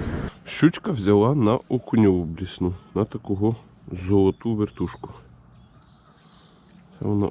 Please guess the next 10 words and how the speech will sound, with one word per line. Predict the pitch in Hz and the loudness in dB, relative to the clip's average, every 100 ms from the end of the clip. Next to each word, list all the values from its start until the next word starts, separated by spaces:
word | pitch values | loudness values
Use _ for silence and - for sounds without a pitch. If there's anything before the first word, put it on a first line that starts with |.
| - | -4
окуньова. | 101 - 98 87 85 85 - _ _ _ _ _ _ _ - - - - | -8 -2 2 2 0 -4 -10 _ _ _ _ _ _ _ -20 -20 -18 -8
Ну, | 139 | -8
щучки | - - - - | -6 -10 -10 -10
теж | - 90 - - - - _ _ - - - - - - - - - - - - - | -4 -4 -4 -12 -20 -20 _ _ -20 -20 -20 -20 -20 -20 -20 -20 -20 -20 -20 -20 -18
часами | - 110 - 107 101 | -4 -4 2 2 2
клюють | 98 107 101 98 - - - - - - - _ _ _ _ _ _ _ _ _ _ - - - - _ | 0 0 0 0 -4 -18 -20 -20 -20 -20 -20 _ _ _ _ _ _ _ _ _ _ -20 -20 -20 -20 _
на | 101 | -6
ці | 101 - 107 | -6 -2 -2
вертушки. | 101 - 110 107 - | -2 -4 -6 -6 -6
Ну, | 95 120 | 0 0